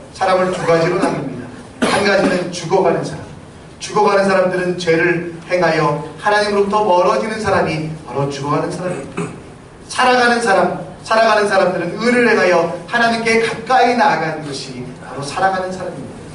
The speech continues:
여러분, 의라는 게 과연 뭘까요? 의. 의가 만약에 잘생긴 거라면, 우리 김정은 형제 보면 제가 맨날 부러워요. 저렇게 잘생긴 형제가 있는, 의로, 잘생긴 걸로 의를 따진다면 우리 교회 일 등일 것 같아요.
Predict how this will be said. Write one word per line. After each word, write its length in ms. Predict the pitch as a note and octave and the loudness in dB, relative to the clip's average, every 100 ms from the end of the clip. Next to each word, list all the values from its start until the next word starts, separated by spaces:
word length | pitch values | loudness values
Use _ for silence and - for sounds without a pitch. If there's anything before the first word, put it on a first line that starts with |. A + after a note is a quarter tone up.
| - - - - - - | -18 -20 -20 -20 -14 0
여러분, 240 | F3+ A#3+ A#3+ - | 2 2 0 0
의라는 460 | A#3 C4 B3+ A#3+ | 2 2 2 2
게 120 | A#3+ | 0
과연 300 | B3 A3+ B3 | -2 -2 -4
뭘까요? 480 | A#3+ - D3+ - - - B2 | -8 -10 -12 -12 -14 -16 -14
의. 100 | A#2+ A#2+ A#2+ - - - - - - - - - | -14 -14 -18 -20 -20 -20 -20 -20 -20 -20 -20 -2
의가 320 | A#3+ C4 F#3+ | 2 4 4
만약에 320 | A3+ A3 A3+ | 4 2 0
잘생긴 480 | A3+ F#3 - C4+ A#3+ | -2 0 0 0 0
거라면, 300 | A3 G3+ F#3 | 2 2 2
우리 140 | F#3+ F#3+ | 0 -4
김정은 460 | G#3+ A3+ B3 A3+ | -2 2 4 4
형제 200 | G#3 G3+ | 2 0
보면 460 | F#3+ E3+ E3+ - - - - | 0 -2 -6 -8 -12 -16 -4
제가 180 | A#3 | 0
맨날 160 | A#3 A3+ | 2 2
부러워요. 380 | A3+ G#3+ F3 D#3+ | 2 2 2 0
저렇게 200 | B3+ - | -2 -4
잘생긴 420 | B3+ B3 C4 B3+ | -2 -2 -2 -2
형제가 260 | A#3+ A#3 A3 | 0 -2 -4
있는, 340 | F#3+ E3+ - - - - G3+ | -6 -6 -8 -10 -14 -6 0
의로, 360 | B3+ C#4+ - - | 2 2 2 0
잘생긴 500 | - A3 C#4+ C4+ C4 | 0 2 0 0 2
걸로 340 | B3+ B3 B3+ | 4 4 2
의를 200 | C4+ C4+ | 2 2
따진다면 680 | B3+ A3+ G#3 G#3 G3+ G3+ - | 2 0 -2 -4 -4 -8 -8
우리 160 | A3 A#3 | -6 -2
교회 140 | A3 | 0
일 180 | A#3+ D#4 | 0 2
등일 260 | E4+ D4+ - | 2 2 2
것 100 | - | 0
같아요. 260 | - - | -2 -2